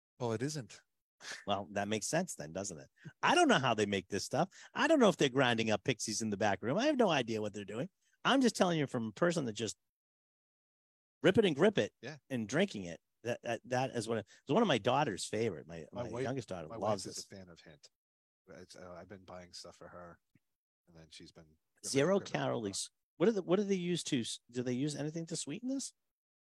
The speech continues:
Speaker 2: Just
Speaker 1: No
Speaker 2: natural flavor?
Speaker 1: sweeteners.
Speaker 2: No sweeteners.
Speaker 1: Drink water, not sugar.
Speaker 2: Wow.
Speaker 1: Um, it is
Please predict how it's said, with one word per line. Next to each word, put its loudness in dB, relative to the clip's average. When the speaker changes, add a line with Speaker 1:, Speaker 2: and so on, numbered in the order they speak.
Speaker 2:
Just -8
Speaker 1:
No -4
Speaker 2:
natural 0
flavor? -2
Speaker 1:
sweeteners. -8
Speaker 2:
No -4
sweeteners. -4
Speaker 1:
Drink -4
water, 2
not -6
sugar. -8
Speaker 2:
Wow. -2
Speaker 1:
Um, -14
it -6
is -8